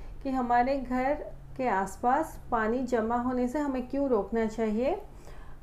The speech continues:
तो आंसर होगा stagnant water leads to breeding of mosquitoes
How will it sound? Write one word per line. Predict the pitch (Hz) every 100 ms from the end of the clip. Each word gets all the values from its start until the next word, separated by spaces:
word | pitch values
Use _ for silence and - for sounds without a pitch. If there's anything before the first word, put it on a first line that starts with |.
| -
तो |
आंसर | 233 220 214 269
होगा | 262 247 302
stagnant | 302 269 220 202 247 277 349 339 - - 220
water | 208 202 220 254
leads | 277 240 254 285 - -
to | 262 220
breeding | 226 214 220 254
of | 262 254
mosquitoes | 208 202 - 220 220 233